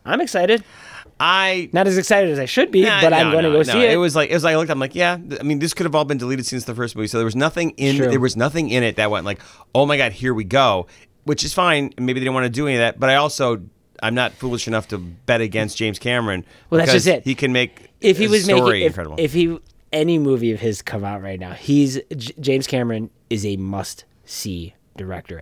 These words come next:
Speaker 1: Everything he does, he's a Quentin Tarantino, Stanley Kubrick, Steven Spielberg. Even Steven Spielberg a little bit has, has that thing of like, "Did you see Lincoln? Did you see War Horse? Did you see?"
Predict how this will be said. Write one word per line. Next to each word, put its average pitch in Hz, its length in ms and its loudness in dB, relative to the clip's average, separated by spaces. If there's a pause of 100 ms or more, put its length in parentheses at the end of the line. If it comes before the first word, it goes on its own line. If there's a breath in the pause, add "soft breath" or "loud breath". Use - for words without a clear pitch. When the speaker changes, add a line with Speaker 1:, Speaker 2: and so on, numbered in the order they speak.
(160)
Speaker 1:
Everything 117 360 -4
he 110 80 -4
does, 92 180 -10
he's 92 140 -12
a 90 40 -12
Quentin 90 260 -10
Tarantino, 170 600 -2 (200 loud breath)
Stanley 101 340 -8
Kubrick, 170 420 0 (200 loud breath)
Steven 104 340 -6
Spielberg. 165 600 0 (300 soft breath)
Even 147 120 -4
Steven 113 220 -6
Spielberg 151 340 0
a 95 60 -6
little 95 200 -6
bit 92 140 -4
has, 101 260 -6
has 117 220 -6
that 107 220 -4 (220)
thing 113 180 -4
of 98 100 -6
like, 95 240 -6 (220)
"Did 87 140 -14
you 87 60 -14
see 117 160 -4
Lincoln? 160 300 -2
Did 104 100 -6
you 98 80 -6
see 113 180 -4
War 123 240 -2
Horse? 180 260 0
Did 110 160 -10
you 107 80 -6
see?" 113 440 -4